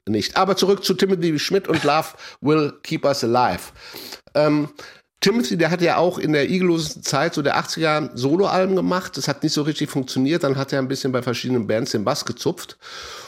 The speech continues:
Und dann trifft er Ende der achtziger, Anfang der neunziger, denkt er sich, „Mann, wir müssen mal was machen.“ Und, äh, äh, meldet sich bei seinen Eagles-Kollegen, äh, Don Felder und Joe Walsh und, ähm, die beschließen zusammen mit Jim Capaldi von der,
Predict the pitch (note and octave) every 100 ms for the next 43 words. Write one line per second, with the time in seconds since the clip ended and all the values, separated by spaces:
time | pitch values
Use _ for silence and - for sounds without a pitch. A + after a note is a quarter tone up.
0 | - E3 E3+ D#3+ - A#3 A#3+ E3 E3 G3
1 | - - E3 G#3 F#3+ D3+ F3+ F#3 - D#3
2 | E3 D#3 D3 C#3+ C#3+ F3 D#3+ C#3 C#3 C#3
3 | C3 C#3+ C#3+ D3+ - D3+ A#2+ - A#2 D#3+
4 | G#3 - _ - - - - - - -
5 | D#3 - - C3 C#3+ - C3 A#2 C#3+ D#3
6 | E3+ E3 D#3+ D3+ C#3 C#3+ C3 D#3+ F3+ -
7 | D#3 D3+ D3+ D3 E2+ B2+ C3+ C3+ - D3
8 | E3 D#3 B2+ B2+ A#2+ B2+ F3 - C#3+ C3+
9 | - C3 B2+ C#3 D3 F3+ F3+ - C#3 -
10 | D#3 E3+ D3+ B2+ C#3 C#3+ C3 E3+ D#3+ -
11 | B2 - B2+ B2 E3 A#3+ - - C#3+ C3+
12 | B2 A#2 B2